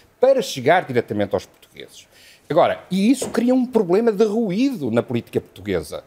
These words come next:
O Presidente da República é aquele que tem a última palavra perante as circunstâncias, perante as leis, perante o ser dos partidos, perante a,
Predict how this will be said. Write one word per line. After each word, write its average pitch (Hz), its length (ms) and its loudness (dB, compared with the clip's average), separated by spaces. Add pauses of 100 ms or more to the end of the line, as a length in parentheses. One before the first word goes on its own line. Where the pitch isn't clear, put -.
(300)
O 117 60 -14
Presidente 170 260 0
da 196 60 2
República 208 520 0
é 180 140 2
aquele 202 260 2
que - 120 -12
tem 180 180 0
a 170 60 2
última 180 360 -2
palavra 151 400 0
perante 135 280 -4
as - 80 -10
circunstâncias, 113 680 -4
perante 95 300 -4
as 120 100 -2
leis, 147 300 2
perante - 300 -16
o 90 40 -14
ser 110 160 -14
dos - 120 -18
partidos, 208 480 -2
perante - 340 -10
a, 90 60 -4